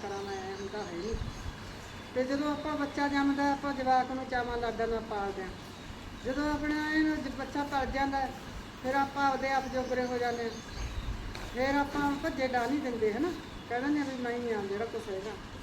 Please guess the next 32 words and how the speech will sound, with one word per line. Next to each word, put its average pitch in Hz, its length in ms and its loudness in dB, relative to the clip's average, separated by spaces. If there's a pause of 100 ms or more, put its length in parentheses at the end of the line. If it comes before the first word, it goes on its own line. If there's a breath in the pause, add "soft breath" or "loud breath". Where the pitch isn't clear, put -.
(760)
ਜ਼ੋਰ 277 240 4
ਲਾ 277 180 6
ਲਾ 262 140 6
ਕੰਮ 247 280 -2
ਕਰਦੇ 220 300 0
ਹਾਂ 220 80 -2
ਆਪਾਂ, 233 180 -2
ਆਹ 254 60 0
ਵੀ 277 100 0
ਕਰੀਏ, 214 340 -2
ਉਹ 208 220 -2
ਵੀ 247 200 -4
ਕਰੀਏ। 185 240 -4 (800)
ਹੁਣ 285 140 0
ਇੱਥੇ 285 280 2
ਆ 277 80 6
ਕੇ 277 160 -2
ਬੰਦੇ 262 320 0
ਦੀ 262 220 -4 (2500)
ਬਲ 233 220 4 (120)
ਘੱਟ 254 180 -2
ਜਾਂਦਾ, 220 300 2 (260)
ਜਾਨ 226 320 4
ਘੱਟ 269 120 4 (120)
ਜਾਂਦੀ 208 280 2
ਹੈ 220 40 6
ਇੱਥੇ 220 280 2
ਆ 208 120 0
ਕੇ, 214 180 2
ਆਹ 233 140 2
ਉਮਰ 220 200 0
'ਚ। - 180 -4